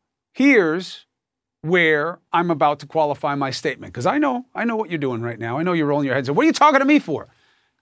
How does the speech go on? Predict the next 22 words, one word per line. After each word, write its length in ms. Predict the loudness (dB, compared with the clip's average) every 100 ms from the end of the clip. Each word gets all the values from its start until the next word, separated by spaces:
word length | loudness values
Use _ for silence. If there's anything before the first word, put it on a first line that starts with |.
| -10
I 120 | -6
know. 220 | -6 -8 _ _ _ _ _ _ _ _ _ -2
There 220 | 2 2
is 100 | 2
a 80 | -2
new 520 | -2 -4 -4 -6 -12 _ _ -10
we. 480 | -4 -2 -4 -10 _ _ _ _ _ _ _ _ _ _ _ _
They 260 | -4 0 0
are 340 | 0 -4 -8 _ -8
the 120 | -4
vaccinated. 840 | -2 -2 -2 -2 -2 -4 -10 -20 -20 _ _ _ _ _ -6
And 180 | -2 0
this 160 | 0
pandemic 640 | 0 0 0 0 -4 -8 _
has 240 | -8 -6 -4
become 600 | -4 -2 -2 0 -2 -4
about 500 | -2 0 -2 -4 -8 -14 _ _ _ _ _ _ _ _ _
the 160 | 0 2
vaccinated 960 | 2 0 -2 -2 -2 -2 -4 -8 -10 _ _ _ _ _ 0
and 440 | 2 2 0 -4 _ _ -4
the 180 | 0
vacuous. 880 | 2 2 0 -6 -6 -6 -8 -10 -10